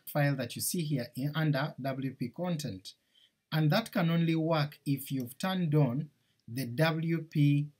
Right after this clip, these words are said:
debug log, and you make sure that it's defined as true inside your W P config dot P H P. So make sure you have this line in this file,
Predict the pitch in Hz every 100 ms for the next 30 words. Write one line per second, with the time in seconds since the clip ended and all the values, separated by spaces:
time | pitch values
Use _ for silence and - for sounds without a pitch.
0 | _ 117 120 113 143 131 123 131 139 139
1 | - 135 135 151 175 - 143 120 113 107
2 | - 120 113 - 160 160 139 113 - -
3 | 180 226 - - _ _ _ _ - 151
4 | 147 135 117 131 135 127 135 - 139 120
5 | 107 - 127 117 120 185 165 147 - -
6 | - _ _ _ _ - 135 190 - 190
7 | 156 120 147 135 123 120 131 131 151 185
8 | _ _ _ 120 117 135 - 151 151 190